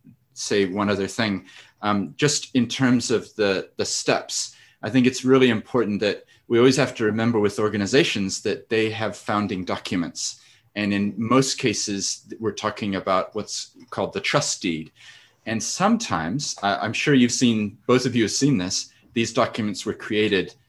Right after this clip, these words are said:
many, many years ago. <laughs> I've seen some, you know, literally where the English, you look at it and you think, "Wow, is that how they used to talk?" <laughs> Because, you know, seventy or eighty years ago.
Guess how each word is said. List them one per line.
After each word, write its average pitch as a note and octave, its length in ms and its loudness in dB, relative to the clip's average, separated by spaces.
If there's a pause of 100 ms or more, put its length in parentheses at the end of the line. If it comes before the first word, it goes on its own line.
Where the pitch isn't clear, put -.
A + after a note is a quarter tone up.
(140)
many, F#2+ 380 0
many F2 260 -4
years G2+ 360 -2
ago. E2 360 -4 (320)
<laughs> - 320 -16
I've A2 200 2
seen B2 260 4
some, A2 580 -2 (220)
you A2+ 140 -2
know, F#2 240 2
literally G#2 720 0
where G2 260 0
the F#2+ 240 -2
English, A2+ 500 0
you G2 120 -4
look A2 220 -2
at G#2+ 100 2
it E2 140 -4
and F#2 80 -6
you F#2 80 -6
think, F2+ 280 -6 (100)
"Wow, G2 340 2
is F2 140 -6
that G2+ 200 0
how A2 160 -4
they G2+ 120 0
used F#2+ 340 -6
to G#2+ 80 -12
talk?" - 440 -4 (180)
<laughs> - 180 -8
Because, - 560 -2
you B2 80 4
know, - 300 -4
seventy G#2+ 500 0
or F#2+ 40 2
eighty G2 240 0
years G#2+ 360 0
ago. F2 280 -4